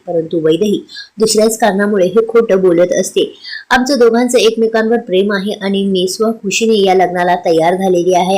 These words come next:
असे म्हणत तेज आणि वैदेहीचा विवाह निर्विघ्न पार पडतो आणि तेजा तेव्हा शपथ घेतो की "तू माझ्याशी कितीही द्वेष करत असले तरी मी प्रेमाने याचा स्वीकार करेन." आता वैदेहीचं हे सत्य तेजाला कधी कळेल, पाहणे इंटरेस्टिंग असेल.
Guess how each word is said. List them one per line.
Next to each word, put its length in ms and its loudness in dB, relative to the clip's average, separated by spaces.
असे 240 -2
म्हणत 200 -4
तेज 220 2
आणि 320 0
वैदेहीचा 680 2
विवाह 340 0
निर्विघ्न 520 2
पार 300 0
पडतो 400 0
आणि 160 -4
तेजा 340 0
तेव्हा 340 0
शपथ 340 -2
घेतो 240 2
की 140 -4
"तू 180 0
माझ्याशी 400 0
कितीही 420 -2
द्वेष 280 2
करत 220 -2
असले 300 -2
तरी 120 -2
मी 120 -2
प्रेमाने 520 -2
याचा 240 -2
स्वीकार 380 -4
करेन." 240 -2
आता 220 0
वैदेहीचं 680 2
हे 80 4
सत्य 340 0
तेजाला 380 2
कधी 260 -2
कळेल, 260 0
पाहणे 380 0
इंटरेस्टिंग 500 -2
असेल. 300 -2